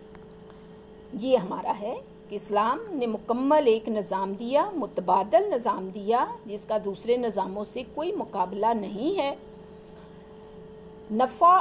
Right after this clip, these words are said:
और नुकसान में बराबरी की बुनियाद पर मजारबत और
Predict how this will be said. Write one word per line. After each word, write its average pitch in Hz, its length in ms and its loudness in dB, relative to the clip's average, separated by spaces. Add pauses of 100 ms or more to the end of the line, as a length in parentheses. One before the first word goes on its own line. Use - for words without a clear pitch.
और 269 180 4
नुकसान 247 640 2
में 277 260 0
बराबरी 220 540 4
की - 240 -10
बुनियाद 208 600 2
पर - 200 -8 (580)
मजारबत 202 800 2 (840)
और 247 380 4